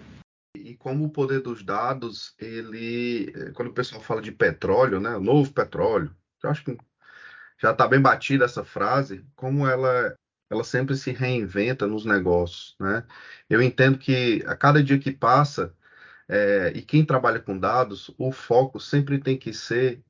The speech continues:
não em ferramenta, não em, de certa forma, o processo é muito importante, né? Porque o processo, mas o processo tem que ser orientado a, ao negócio, à expertise do negócio. E aí o, o Rodrigo me fala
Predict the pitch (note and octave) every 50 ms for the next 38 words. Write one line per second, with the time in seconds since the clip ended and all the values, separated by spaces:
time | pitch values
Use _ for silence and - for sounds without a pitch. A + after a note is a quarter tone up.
0 | _ _ _ _ - A2+ A#2+ B2+ B2+ C3 C3 B2 A2+ - - A2 G#2 G2+ F#2+ F2+
1 | F#2 G2 G#2+ B2 C3+ C3+ C3 B2+ - - A2+ G#2+ G#2 G#2 G#2 G#2+ G#2+ G#2 G#2 G#2
2 | G2+ G2+ G2 F#2+ F#2 _ _ - - B2+ - - - B2 C3 - C#3+ C#3 C#3 -
3 | - - - B2 A2+ A#2 - - A2 G#2+ - - A#2 C#3 C#3+ - G#2+ G#2+ G#2+ G#2+
4 | - D3+ - - - - - - A#2 D3 E3 D#3+ - - A2+ C#3+ G#3 - _ _
5 | - - - - - - - - - - _ _ - F#2+ F#2 - G2+ G2 - G2+
6 | G#2+ G#2+ - A#2+ A2+ A#2 - - A#2+ A#2+ A#2+ B2 B2+ C3+ - B2 B2 - B2+ -
7 | - C3+ C3+ - - C3 B2 B2 B2+ B2 A#2+ A#2 - A#2+ A#2 A#2 A#2+ A#2+ B2 B2
8 | A#2 - - B2 C3 C3+ C3 B2+ A2 A2 G#2+ G#2 G2+ - G2+ G#2 - - - C#3
9 | C3 - - - D#3 E3 D#3+ C#3+ C#3+ C3 A#2+ G#2+ F2 F#2 F2 D#2 D2+ - - -
10 | - _ _ _ - G2 G#2 G#2 G2+ G2 F#2+ F#2 G2 G#2 A2 A2+ G#2+ E2+ D#2 G2
11 | G#2 G#2 A2 A2+ G#2+ G2 G2 G2+ G#2+ G2+ F#2 G#2 G2+ G2+ G2+ _ - - - -
12 | - - - - - - _ _ - G2 G#2 G#2 - - - G#2+ G2+ G#2 G#2 G2+
13 | F#2 E2 -